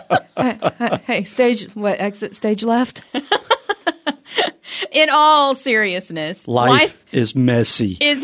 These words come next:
Speaker 3: See, look,
Speaker 2: hard.
Speaker 3: yeah,
Speaker 2: <laughs>
Speaker 3: yeah, we're, now we're finishing each other's sentences. I
Speaker 1: Well, it
Speaker 3: love
Speaker 1: goes back
Speaker 3: you.
Speaker 1: to that other scripture we were talking about being a good soldier for the hardships. You have to be
Speaker 2: Yeah.
Speaker 1: a good soldier because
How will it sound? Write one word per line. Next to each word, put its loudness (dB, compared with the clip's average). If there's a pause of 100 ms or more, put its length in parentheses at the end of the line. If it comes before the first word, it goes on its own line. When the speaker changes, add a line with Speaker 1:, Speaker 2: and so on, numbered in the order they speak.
Speaker 3:
See, 6
look, 8
Speaker 2:
hard. 6
Speaker 3:
yeah, 4
Speaker 2:
<laughs> -6
Speaker 3:
yeah, 6
we're, 4 (400)
now 4
we're 4
finishing 2
each 4
other's 4
sentences. 2 (560)
I 0
Speaker 1:
Well, 4
it 4
Speaker 3:
love 2
Speaker 1:
goes 0
back 2
Speaker 3:
you. -2
Speaker 1:
to 0
that 2
other 0
scripture -2
we -2
were -2
talking -2
about -2
being -4
a -2
good -4
soldier -4
for -4
the 0
hardships. -2
You -4
have -2
to -2
be 0
Speaker 2:
Yeah. 0
Speaker 1:
a -6
good -4
soldier -4
because -4